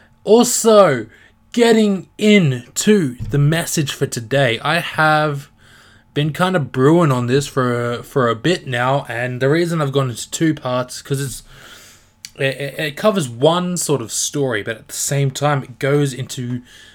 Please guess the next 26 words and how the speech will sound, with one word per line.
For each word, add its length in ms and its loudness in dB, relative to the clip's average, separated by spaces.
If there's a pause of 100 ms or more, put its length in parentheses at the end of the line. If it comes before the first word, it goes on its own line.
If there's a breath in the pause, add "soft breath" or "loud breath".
(120)
separate 640 -2
areas, 640 0
areas 380 2
that 180 -2
might 220 -6
help 480 -2
you, 300 -2
in 180 -8
fact, 480 -6
when 120 -4
it 40 -6
comes 280 -6
to 100 -10
your 80 -8 (100)
business, 420 -2
when 120 -10
it 40 -14
comes 220 -12
to 160 -14
your 80 -6
social 380 -12
media, 340 -4
when 80 -6
it 80 -14
comes 280 -10
to, 220 -10